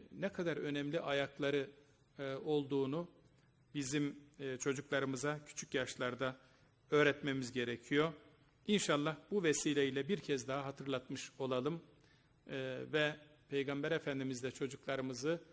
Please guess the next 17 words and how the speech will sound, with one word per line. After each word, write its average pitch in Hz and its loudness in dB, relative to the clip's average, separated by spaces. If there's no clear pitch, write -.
o 185 0
yaşlarda 135 -2
tanıştırmak 143 -4
için 143 -6
elimizden 135 0
gelen 127 0
gayreti 135 0
gösterelim. 120 -4
Sözlerimin 202 4
sonunda, 151 0
e, 139 -4
Mevlid-i 175 2
Nebi 180 0
haftasının 143 -2
başından 165 0
sonuna 131 -4
kadar 120 -8